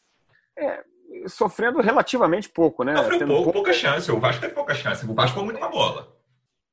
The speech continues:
Speaker 1: É, mas o Botafogo também teve pouca chance, né? Nos dois jogos, né?
Speaker 2: Tem que teve
Speaker 1: Então,
Speaker 2: mais perto
Speaker 1: assim,
Speaker 2: algumas vezes, mas vai.
Speaker 1: é, a questão é, é um jogo, seria um jogo equilibrado, que eu acho que o encaixe foi bom, porque o Botafogo,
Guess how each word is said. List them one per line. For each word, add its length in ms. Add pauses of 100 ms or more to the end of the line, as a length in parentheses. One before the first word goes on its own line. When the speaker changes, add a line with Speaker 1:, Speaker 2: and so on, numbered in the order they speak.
Speaker 1:
É, 200
mas 160
o 60
Botafogo 360
também 200
teve 220
pouca 240
chance, 320
né? 120 (140)
Nos 160
dois 180
jogos, 320
né? 140 (260)
Speaker 2:
Tem 120
que 60
teve 120
Speaker 1:
Então, 60
Speaker 2:
mais 180
perto 160
Speaker 1:
assim, 140
Speaker 2:
algumas 360
vezes, 360
mas 160
vai. 280 (500)
Speaker 1:
é, 520
a 100
questão 480
é, 520 (140)
é 100
um 60
jogo, 320
seria 260
um 60
jogo 200
equilibrado, 680
que 100
eu 80
acho 180
que 60
o 40
encaixe 400
foi 180
bom, 240
porque 280
o 60
Botafogo, 580